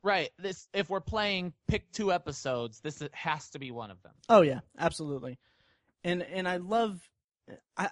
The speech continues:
Speaker 2: I love the, the, the kind of, the way that, the way that the argu-,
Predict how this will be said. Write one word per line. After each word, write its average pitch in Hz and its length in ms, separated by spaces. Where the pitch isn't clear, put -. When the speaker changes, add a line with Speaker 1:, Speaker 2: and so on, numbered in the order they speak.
Speaker 2:
I 208 60
love 240 380
the, 208 220
the, 170 280
the 175 160
kind 202 340
of, 156 200
the 175 140
way 208 240
that, 180 260
the 165 120
way 190 160
that 180 200
the 156 120
argu-, 175 640